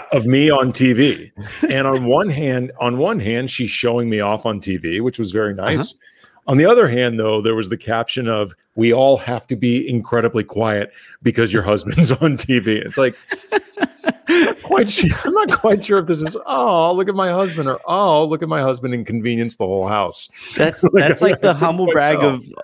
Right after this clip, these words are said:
Speaker 2: oh, that's, like, an incredible humble brag, though, right? Like, it's like a low-key flex where you're saying, "Hey, my husband's on T V. Shucks, it's such a, it, it puts us out so tough."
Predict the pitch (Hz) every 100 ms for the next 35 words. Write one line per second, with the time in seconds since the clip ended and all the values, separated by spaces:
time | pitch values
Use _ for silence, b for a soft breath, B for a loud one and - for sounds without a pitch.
0 | - 139 139 170 - 196 196 160 123 -
1 | 151 131 120 110 123 110 98 92 90 85
2 | 90 98 101 - 123 123 143 170 147 147
3 | 131 143 139 151 139 - 123 123 - -
4 | 120 120 - 127 123 120 110 B B B
5 | 185 202 175 151 156 196 185 170 170 151
6 | - 151 131 175 185 160 143 127 - 170
7 | 160 143 - 135 113 - 151 156 151 123
8 | 127 135 117 139 156 139 - 147 151 -
9 | - 135 139 135 139 139 107